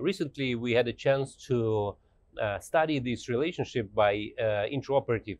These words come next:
O C T, and we've seen that in a substantial amount of cases, when there is a detachment of the, uh, anterior vitreous hyalod membrane from the posterior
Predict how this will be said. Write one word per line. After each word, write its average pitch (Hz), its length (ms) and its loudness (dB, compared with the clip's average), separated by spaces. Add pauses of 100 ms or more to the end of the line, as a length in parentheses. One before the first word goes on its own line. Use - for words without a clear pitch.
O 131 80 -2
C 120 180 -6
T, 160 400 -8 (500)
and 123 160 -2
we've 131 160 -4
seen 226 220 -6
that 143 220 4
in 131 280 -2
a 104 480 4
substantial 208 500 -2
amount 123 340 0
of 110 120 -10
cases, 208 560 -4
when 127 240 -2
there 127 140 -2
is 143 140 -2
a 120 80 2
detachment 117 760 0 (240)
of 107 300 0
the, 104 440 -4 (380)
uh, 107 220 0 (220)
anterior 120 540 4
vitreous 117 540 -2
hyalod 127 420 0
membrane 135 480 0
from 113 200 -2
the 117 100 -4
posterior 120 400 -2